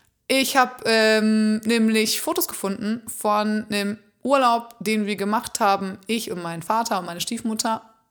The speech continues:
in die U S A. Und da bin ich, glaub ich, ugh, lass mich nichts falsch sagen, zwölf, ich glaub, ich war zwölf und bin dreizehn geworden oder ich war elf und bin zwölf geworden. Also ich war so zwölf Jahre alt um den Dreh rum.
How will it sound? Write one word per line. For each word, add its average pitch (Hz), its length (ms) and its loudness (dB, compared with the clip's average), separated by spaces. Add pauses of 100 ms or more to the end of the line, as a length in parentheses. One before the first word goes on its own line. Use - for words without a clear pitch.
(120)
in 202 220 -2
die 202 80 -6
U 220 80 -4
S 233 100 -2
A. 277 220 -2 (440)
Und 190 140 -6
da 196 300 0 (680)
bin 196 140 -6
ich, 208 180 -10
glaub 185 300 -6
ich, 190 300 -10 (800)
ugh, 226 300 -4 (100)
lass 180 160 -6
mich 180 120 -8
nichts 175 140 -6
falsch 185 160 -2
sagen, 190 160 -4 (280)
zwölf, 254 500 2 (280)
ich - 260 -10
glaub, 254 120 4
ich - 80 -2
war 226 120 4
zwölf 262 240 2
und 226 100 2
bin 202 120 0
dreizehn 254 400 2
geworden 320 340 2
oder 214 100 -4
ich - 140 -8
war - 100 -6
elf 226 200 -4
und 208 80 -2
bin 185 100 -10
zwölf 233 320 -4
geworden. 262 420 -4 (300)
Also 208 100 -4
ich 196 60 -8
war 220 100 2
so 208 60 0
zwölf 170 260 -6
Jahre 180 220 -8
alt 165 180 -12 (420)
um 170 220 -8
den 160 140 -6
Dreh 156 120 -6
rum. 160 200 -10